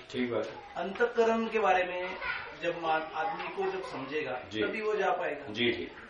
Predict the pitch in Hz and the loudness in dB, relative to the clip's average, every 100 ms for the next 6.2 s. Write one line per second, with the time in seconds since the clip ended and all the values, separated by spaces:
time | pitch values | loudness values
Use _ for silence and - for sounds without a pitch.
0 | - 170 170 185 175 196 196 - 190 190 | -10 -6 -2 -2 -2 -4 -8 -6 2 2
1 | 196 196 208 180 175 175 175 180 - - | 2 -2 -8 -8 -2 0 2 0 -2 -4
2 | 151 156 143 131 120 110 113 120 - - | 0 4 6 8 6 4 0 -4 -10 -10
3 | 151 170 160 139 135 135 143 139 139 147 | -6 -4 -2 0 0 6 10 12 12 10
4 | 151 147 127 120 - 202 165 - - - | 6 4 4 0 -6 -6 -6 -6 -8 -4
5 | 185 156 151 123 110 123 143 143 120 107 | -2 -2 -4 -4 -2 -2 0 -2 -4 -10
6 | - 180 | -8 -8